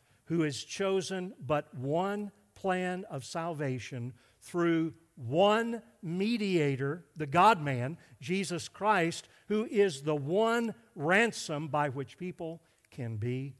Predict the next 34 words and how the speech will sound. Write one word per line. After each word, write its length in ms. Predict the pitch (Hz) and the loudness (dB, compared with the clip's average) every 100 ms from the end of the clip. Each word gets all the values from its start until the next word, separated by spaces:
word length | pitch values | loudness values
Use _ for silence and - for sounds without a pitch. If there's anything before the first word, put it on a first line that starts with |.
| _ | _
saved. 600 | - - 135 113 92 - _ _ _ _ _ _ _ _ _ | -16 -8 -4 -2 -4 -8 _ _ _ _ _ _ _ _ _
So 140 | - 156 | -8 0
let's 320 | 214 233 - - | 2 2 -4 -8
walk 440 | 143 185 254 247 | 0 4 4 2
through 480 | - 196 165 131 147 | -2 2 2 0 -4
this. 360 | 127 151 180 | -2 -2 -2
You 120 | 151 143 | -10 -8
see 220 | - 185 | -4 -2
where 160 | 165 | 0
I've 200 | 160 147 | 0 0
divided 420 | 127 123 156 165 147 | -4 -4 -2 -2 -2
it 120 | 151 | 0
up. 240 | 180 208 - - _ | 2 2 -4 -20 _
We're 100 | 165 | -6
gonna 140 | 170 165 | -4 -2
talk 260 | 190 190 | 0 -2
about 300 | 185 190 180 | 0 0 0
each 320 | - 202 196 - | -2 -4 -4 -8
one 300 | 185 175 233 | -2 0 0
of 140 | 160 | -2
these 260 | 139 147 135 | -4 -6 -6
little 300 | 143 185 202 | -4 -2 -2
pieces 560 | - 220 220 165 143 | -4 -8 -6 -8 -8
of 100 | 143 | -10
this 140 | 131 160 | -10 -12
scripture. 580 | - 190 165 - 123 101 - _ | -8 -6 -6 -6 -8 -10 -14 _
"For 220 | - 180 185 | -2 2 4
there 280 | 180 175 | 6 4
is 400 | 190 170 160 113 | 2 0 0 -4
one 340 | 185 127 160 175 | -8 -2 0 2
God." 340 | 165 139 101 104 _ _ _ _ _ _ _ _ _ _ _ _ _ _ _ _ _ _ _ _ _ _ _ _ | 2 2 0 -8 _ _ _ _ _ _ _ _ _ _ _ _ _ _ _ _ _ _ _ _ _ _ _ _
We 120 | 143 131 | -8 -4
affirm 360 | 131 226 214 | 2 4 4
that. 340 | 160 135 95 | 4 2 0